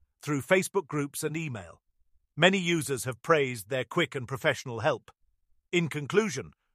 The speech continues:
Flowmatic is a game changer in the world of WordPress automation. It's user-friendly, feature-rich, and adaptable to various business needs.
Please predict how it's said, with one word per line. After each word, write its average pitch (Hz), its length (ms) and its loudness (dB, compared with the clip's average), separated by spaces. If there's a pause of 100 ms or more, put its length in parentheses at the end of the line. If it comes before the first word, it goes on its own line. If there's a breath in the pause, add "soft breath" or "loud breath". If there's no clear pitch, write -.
(160)
Flowmatic 180 600 4 (200)
is 156 140 -2
a 165 40 0
game 208 360 4
changer 127 440 -4
in 127 120 -4
the 131 80 -4
world 165 320 2
of 123 100 -4
WordPress 170 540 2
automation. 131 680 -6 (520)
It's 151 260 -2
user-friendly, 151 1080 -2 (360)
feature-rich, 175 760 2 (360)
and 170 180 6
adaptable 135 600 4
to 139 100 -6
various 143 460 4
business 131 440 -4
needs. 104 420 -10